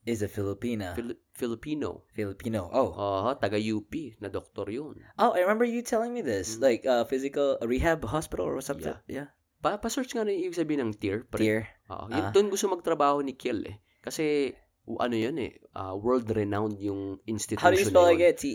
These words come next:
Speaker 1: E?
Speaker 2: T I R R.
Speaker 1: T I R R.
Speaker 2: Aha.
Speaker 1: Houston. Um,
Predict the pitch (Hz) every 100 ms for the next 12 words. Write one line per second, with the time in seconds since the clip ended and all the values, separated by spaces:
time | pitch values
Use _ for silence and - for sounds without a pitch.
0 | - - 117 117 - _ - 143 - 107
1 | 110 104 101 71 - - - 120 - 110
2 | 107 107 107 104 - _ _ _ _ _
3 | - 101 95 - 82 87 87 85 - -
4 | 87 80 85 - 101 98 - 82 85 _
5 | - - _ _ _ _ 113 113 110 110
6 | 107 104 90 90